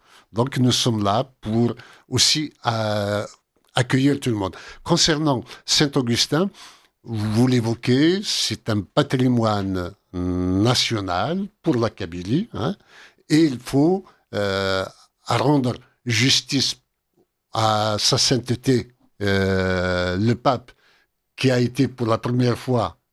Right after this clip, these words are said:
sur les traces de Saint-Augustin pour se recueillir. Euh, nous, nous aurions applaudi très fort s'il n'y avait pas quelques bémols, notamment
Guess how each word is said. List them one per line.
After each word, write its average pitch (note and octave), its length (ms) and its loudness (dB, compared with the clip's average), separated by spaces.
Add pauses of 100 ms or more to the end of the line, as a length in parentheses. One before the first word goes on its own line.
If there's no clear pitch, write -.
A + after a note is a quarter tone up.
sur - 280 0
les G#2 120 -2
traces C3+ 320 0
de A2 100 -6
Saint-Augustin G#2+ 760 -2 (340)
pour B2 140 0
se - 160 2
recueillir. A2 640 0 (880)
Euh, C3 280 2
nous, C#3+ 360 4 (140)
nous C#3+ 240 4
aurions D3+ 400 4 (200)
applaudi A#2+ 500 0
très B2 220 0
fort C3 500 0
s'il A#2 300 0
n'y A#2+ 120 4
avait A2+ 200 0
pas A2 260 -4
quelques A#2 280 -2
bémols, G2+ 560 0
notamment G2+ 600 0